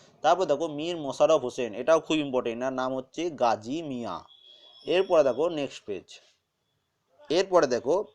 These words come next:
বিশ্ব সাহিত্য এবং লেখকের প্রকৃত নাম, যারা বিশ্বের সাহিত্য লিখেছেন, এগুলো তো কিছুক্ষণ আগে যেগুলো বললাম সেগুলো তো বাঙালিরই ছিলেন সবাই, কিন্তু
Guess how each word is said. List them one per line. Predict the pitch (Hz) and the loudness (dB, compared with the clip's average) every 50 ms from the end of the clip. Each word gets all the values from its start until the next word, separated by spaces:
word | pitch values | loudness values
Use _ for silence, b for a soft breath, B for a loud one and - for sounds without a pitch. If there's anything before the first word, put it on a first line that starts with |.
| _ _ _ _ _ _ _ _ _ _ _ _ _ _ - | _ _ _ _ _ _ _ _ _ _ _ _ _ _ -20
বিশ্ব | 101 107 98 101 135 151 185 - - - - 180 | -20 -20 -16 -12 -10 -10 -10 -10 -8 -6 -6 -4
সাহিত্য | - - 165 165 170 - _ - 214 | 0 0 0 0 0 -4 _ 0 2
এবং | 214 202 170 143 160 180 196 190 | 2 2 0 -2 -4 -8 -6 -4
লেখকের | 160 139 131 - - 135 170 170 | -2 -2 -2 -4 -4 -4 -4 -4
প্রকৃত | 147 131 127 120 127 120 123 | -4 -6 -10 -10 -10 -10 -10
নাম, | 113 107 98 92 101 | -10 -10 -10 -12 -8
যারা | 104 127 131 139 147 147 147 B B B B B B | -4 -2 0 0 0 0 -2 B B B B B B
বিশ্বের | 110 131 139 - - - 185 180 156 | -14 -14 -12 -8 -2 0 0 0 0
সাহিত্য | - - 139 143 156 151 - 170 | -2 0 0 0 0 -2 -4 -4
লিখেছেন, | 151 131 113 127 120 156 156 | -4 -2 -4 -4 -4 -6 -6
এগুলো | 135 139 143 139 131 139 147 | -6 -6 -6 -4 -4 -4 -4
তো | 147 160 | -4 -4
কিছুক্ষণ | 147 - 143 135 151 156 147 | -8 -8 -8 -8 -6 -6 -4
আগে | 143 143 143 | -4 -4 -4
যেগুলো | 135 135 135 139 127 | -4 -4 -6 -6 -4
বললাম | 120 127 135 143 143 | -2 0 0 0 0
সেগুলো | - 135 123 131 139 | -2 -4 -4 -4 -4
তো | 139 135 | -4 -2
বাঙালিরই | 120 123 123 123 131 135 135 135 131 | -2 -2 0 0 -2 -2 -2 -4 -6
ছিলেন | 127 - 120 120 151 190 | -6 -6 -6 -6 -6 -6
সবাই, | - - 120 110 117 139 - - b b b b b b b b | -6 -6 -2 0 0 0 0 -2 b b b b b b b b
কিন্তু | 135 131 127 120 - 147 175 226 403 | -8 -8 -8 -6 -4 -2 -2 -2 -2